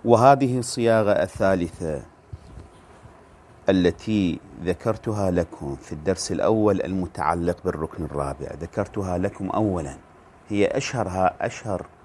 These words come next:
هي، هي الصياغة المشهورة بين، آه، على ألسن الأصوليين. هذه الصياغة الثالثة هي أضيق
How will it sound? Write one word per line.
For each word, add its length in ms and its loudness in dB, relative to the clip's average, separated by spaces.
هي، 500 2
هي 300 2
الصياغة 640 4
المشهورة 760 -2
بين، 340 -4
آه، 200 -10
على 480 4
ألسن 360 -2
الأصوليين. 800 -8
هذه 320 2
الصياغة 460 2
الثالثة 580 0
هي 220 2
أضيق 540 4